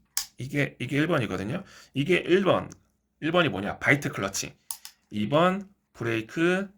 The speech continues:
엑셀, 세 번 브레이크 핸드 브레이크. 아마 이런 식으로 설정이 될 겁니다. 그러면서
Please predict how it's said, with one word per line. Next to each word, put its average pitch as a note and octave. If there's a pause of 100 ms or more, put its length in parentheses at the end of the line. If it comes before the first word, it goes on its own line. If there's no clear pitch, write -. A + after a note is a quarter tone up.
(140)
엑셀, C3 (460)
세 G#2
번 F3 (440)
브레이크 E3+ (680)
핸드 F#3
브레이크. F2+
아마 G#2+
이런 C3+
식으로 B2
설정이 D#3
될 B2+
겁니다. F#2+
그러면서 B2+